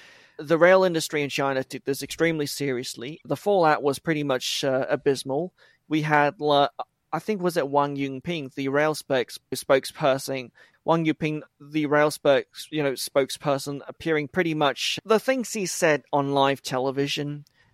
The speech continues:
was, like, really didn't resonate with the, uh, ridership, with the, uh, general population on and off trains.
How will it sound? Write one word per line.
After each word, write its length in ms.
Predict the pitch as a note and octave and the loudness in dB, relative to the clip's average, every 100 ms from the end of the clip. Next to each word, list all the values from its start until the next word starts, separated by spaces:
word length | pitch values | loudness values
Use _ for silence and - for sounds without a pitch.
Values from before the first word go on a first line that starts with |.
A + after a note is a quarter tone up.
| _ | _
was, 320 | - D3 D3 | 2 4 4
like, 180 | D3+ D3+ | 0 0
really 400 | F#3+ G#3 C4+ A3+ | 0 0 2 2
didn't 240 | G#3+ G3 D3+ | 4 2 4
resonate 500 | D#3 D3+ C#3 C3+ A2 | 2 2 -2 -4 -2
with 200 | C#3+ - | -4 -4
the, 500 | C#3+ C3+ C3 F#3 C3 | -4 -4 -8 -2 0
uh, 80 | C3 _ - | 0 _ -6
ridership, 680 | C#3 C#3 C#3+ C#3 - C#3+ - | 0 2 2 0 2 0 0
with 220 | C#3 C3 | -4 -4
the, 200 | C#3+ C3 | -4 -2
uh, 60 | B2 | -2
general 320 | B2 C#3 C3+ | 0 -2 -2
population 680 | - C#3 - C3+ C3 C3+ D3 | -2 -4 -4 -4 -4 -4 -4
on 160 | C3 | -4
and 100 | C#3 | -2
off 200 | C3+ C3+ | -2 -4
trains. 680 | - - C3+ C#3 F3 - - | -6 -6 -4 -6 -8 -10 -10